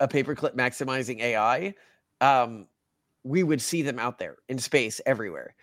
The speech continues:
And if the reason we don't see them is because of the anthropic principle, I E we only wouldn't see them in a uni-,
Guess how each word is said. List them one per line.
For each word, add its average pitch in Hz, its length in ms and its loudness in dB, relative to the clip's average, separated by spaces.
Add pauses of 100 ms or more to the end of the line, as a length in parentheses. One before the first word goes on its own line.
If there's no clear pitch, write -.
(200)
And 151 100 4
if 165 100 2
the 180 80 6
reason 170 260 12
we 147 100 4
don't 165 360 4
see 151 120 -4
them 139 160 -4
is 123 100 -6
because 131 180 -2
of 123 120 -4
the 117 100 -6
anthropic 131 440 0
principle, 117 560 -6 (280)
I 127 140 6
E 127 300 -2
we 131 240 -2
only 143 220 0
wouldn't 131 240 -4
see 143 120 -4
them 127 140 -4
in 117 100 -6
a - 20 -8
uni-, 123 200 -6